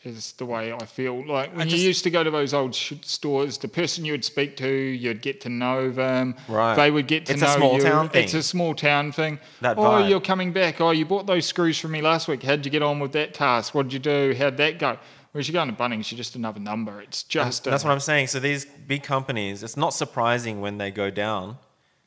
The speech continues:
Speaker 2: because there was never an ethos to begin with. There was never any culture to
Speaker 1: No,
Speaker 2: begin
Speaker 1: it's,
Speaker 2: with. So
Speaker 1: the whole business was only ever set up with one purpose and one purpose only, and that was to
Speaker 2: Right.
Speaker 1: make money. There was
Speaker 2: Right,
Speaker 1: never
Speaker 2: so when they chuck the ads in, and some people just go, "No, look for an ad blocker or something like for
Speaker 1: Yeah.
Speaker 2: YouTube." But they,
Speaker 1: Yep.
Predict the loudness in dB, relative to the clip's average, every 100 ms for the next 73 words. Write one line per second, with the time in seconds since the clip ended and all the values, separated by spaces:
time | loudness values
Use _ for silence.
0 | -10 -6 -2 0 0 0 -2 -2 -2 -2
1 | 0 -2 -4 -8 -4 -4 -4 -8 -8 -8
2 | -6 -8 -8 -6 -2 0 0 0 2 0
3 | -4 -6 -4 -6 -4 -8 -8 -10 -14 -4
4 | -2 0 -2 -2 -2 -6 0 0 2 2
5 | 0 0 -4 -2 -2 -2 -6 -4 -4 -2
6 | -2 -4 -4 -6 -6 -6 -8 -10 -6 -4
7 | -4 -4 -6 -6 -10 -8 -8 -6 -8 -8
8 | -6 -4 -4 -6 -6 -6 -8 -6 -4 -4
9 | -4 -4 -4 -8 _ -10 -4 -2 0 4
10 | 4 4 4 2 4 2 0 -2 -2 2
11 | 2 0 -2 -2 -2 -6 -8 -8 -6 -2
12 | -2 -2 -4 -2 -4 -4 -6 -4 -4 -4
13 | -4 -2 -2 -4 -6 -6 -6 -10 -10 -12
14 | -12 -10 -10 -8 -8 -6 -4 -2 -2